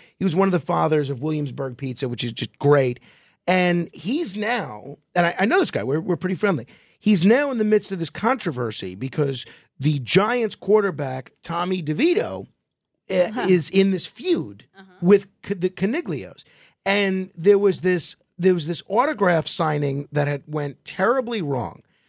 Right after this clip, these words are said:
Speaker 1: So there was this situation where Coniglios advertised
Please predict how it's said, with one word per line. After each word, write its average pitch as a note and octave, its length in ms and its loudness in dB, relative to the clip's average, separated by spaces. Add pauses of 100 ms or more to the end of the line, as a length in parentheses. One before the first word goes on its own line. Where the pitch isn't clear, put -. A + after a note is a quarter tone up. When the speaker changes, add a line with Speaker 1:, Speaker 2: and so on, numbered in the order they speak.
(140)
Speaker 1:
So F#3+ 500 4
there F#3 260 2
was F#3+ 200 2
this F#3 160 -2
situation E3+ 960 -2
where C3+ 480 0 (640)
Coniglios E3 1000 2 (360)
advertised E3 920 -2